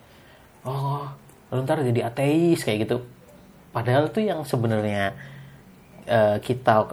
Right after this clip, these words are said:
lebih khawatirkan itu anunya, kayak, "Gue ntar kerja apa ya? <laughs> Gue ntar abis ini mau kerja model apa ya?" Nggak, bukan karena ateis atau enggaknya, bukan ngomongin iman, lebih, lebih takut jadi pengangguran sebenarnya itu.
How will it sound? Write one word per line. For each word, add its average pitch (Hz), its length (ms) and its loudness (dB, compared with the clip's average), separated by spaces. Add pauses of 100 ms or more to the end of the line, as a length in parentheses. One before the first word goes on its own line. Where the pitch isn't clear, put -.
(100)
lebih 123 280 4
khawatirkan 123 680 8
itu 185 300 2 (180)
anunya, 180 680 -2
kayak, 113 340 0 (340)
"Gue 120 140 0
ntar 143 220 0
kerja 110 320 2
apa 113 180 0
ya? 107 140 0 (460)
<laughs> - 460 -2
Gue 151 160 10
ntar 180 260 10
abis 175 280 8
ini 214 340 2 (440)
mau 127 400 2 (440)
kerja 117 600 4
model 107 320 -2
apa 127 380 4
ya?" 123 480 2
Nggak, 139 300 8
bukan 156 380 8
karena 160 400 6
ateis 170 300 6
atau 165 260 4
enggaknya, 175 320 6
bukan 139 280 2
ngomongin 139 540 4
iman, 139 280 4 (300)
lebih, 135 360 4
lebih 135 200 4
takut 143 360 6 (200)
jadi 143 160 8
pengangguran 151 540 8
sebenarnya 104 420 0
itu. 104 140 -4